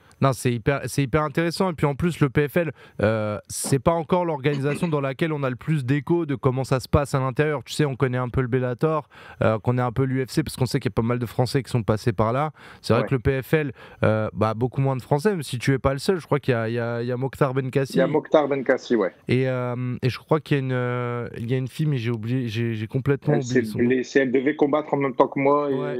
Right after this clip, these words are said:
Speaker 2: j'ai cru comprendre qu'elle s'était fait les ligaments, ouais.
Speaker 1: Ouais, donc, euh, j'avais vu un petit peu le, le roster, et cetera. Euh,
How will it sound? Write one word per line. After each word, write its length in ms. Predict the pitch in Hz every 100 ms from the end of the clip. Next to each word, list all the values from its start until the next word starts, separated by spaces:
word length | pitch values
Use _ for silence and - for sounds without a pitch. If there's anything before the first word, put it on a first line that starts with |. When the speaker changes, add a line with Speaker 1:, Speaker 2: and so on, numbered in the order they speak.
| 117
Speaker 2:
j'ai 180 | 110 117
cru 160 | - 120
comprendre 340 | 120 120 123
qu'elle 160 | 127 -
s'était 240 | 117 117
fait 140 | -
les 100 | 117
ligaments, 540 | 113 110 110 101 101 92
ouais. 120 | 120
Speaker 1:
Ouais, 240 | 131 135
donc, 300 | 123 123 107
euh, 340 | 127 123 120 120
j'avais 300 | 120 117 127
vu 220 | 123 151
un 60 | 127
petit 200 | - 117
peu 160 | 143
le, 140 | 135 123
le 340 | 117 120 123
roster, 480 | 113 131 - 160 135
et 40 |
cetera. 560 | - 123 139 147 190 180
Euh, 600 | 143 139 139 139 139